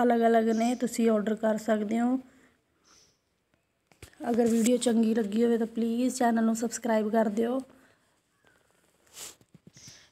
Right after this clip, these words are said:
ਤੇ ਜਿਹੜੇ ਹੁਣ ਆਹ ਤੁਸੀਂ ਸੂਟ ਦੇਖ ਰਹੇ ਹੋ, ਆਹ ਸਕਾਈ ਬਲੂ, ਇਹ ਵਾਲੇ ਸੂਟ ਜਿਹੜੇ ਵੀ ਤੁਹਾਨੂੰ ਹੁਣ ਦਿਖਣਗੇ, ਇਹ ਸਿਕਸ ਹੰਡਰਡ ਦੀ ਰੇਂਜ ਦੇ ਵਿੱਚ ਨੇ।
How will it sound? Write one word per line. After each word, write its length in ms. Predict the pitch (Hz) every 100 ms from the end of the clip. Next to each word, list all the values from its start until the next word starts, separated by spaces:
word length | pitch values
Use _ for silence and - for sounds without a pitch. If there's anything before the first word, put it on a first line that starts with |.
| _
ਤੇ 400 | 269 247 247 247
ਜਿਹੜੇ 400 | 220 247 247 254
ਹੁਣ 160 | 240 247
ਆਹ 320 | 254 247 247
ਤੁਸੀਂ 280 | 262 262 262
ਸੂਟ 240 | 277 247
ਦੇਖ 240 | 214 240 240
ਰਹੇ 180 | 240
ਹੋ, 120 | 240 247 - _ _ _ _ _ _ -
ਆਹ 160 | 240
ਸਕਾਈ 400 | 226 - 233 233
ਬਲੂ, 560 | 208 208 233 247 247 240 - - - - - - _ _ -
ਇਹ 220 | 262 262
ਵਾਲੇ 260 | 254 254 247
ਸੂਟ 360 | 254 247 233 220
ਜਿਹੜੇ 300 | 214 233 240
ਵੀ 120 | 240
ਤੁਹਾਨੂੰ 260 | 254 247
ਹੁਣ 180 | 240 240
ਦਿਖਣਗੇ, 500 | 208 226 247 240 240
ਇਹ 280 | 247 269 247
ਸਿਕਸ 320 | 240 233 -
ਹੰਡਰਡ 280 | 254 247 247
ਦੀ 160 | 226 247
ਰੇਂਜ 300 | 240 233 214
ਦੇ 120 | 233
ਵਿੱਚ 280 | 240 240 233
ਨੇ। 220 | 240